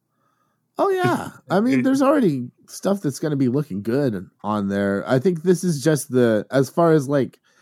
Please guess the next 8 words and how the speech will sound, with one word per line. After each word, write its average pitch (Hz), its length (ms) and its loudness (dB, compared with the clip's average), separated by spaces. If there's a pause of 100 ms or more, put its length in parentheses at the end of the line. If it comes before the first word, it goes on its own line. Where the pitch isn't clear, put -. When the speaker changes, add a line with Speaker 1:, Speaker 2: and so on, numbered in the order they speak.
(180)
Speaker 1:
technology 123 580 2
goes 147 720 2
and, 104 320 -4
like, 95 440 -8 (880)
uh, 107 440 4
you 110 200 2
know, 107 580 4 (100)
l-, 107 360 -6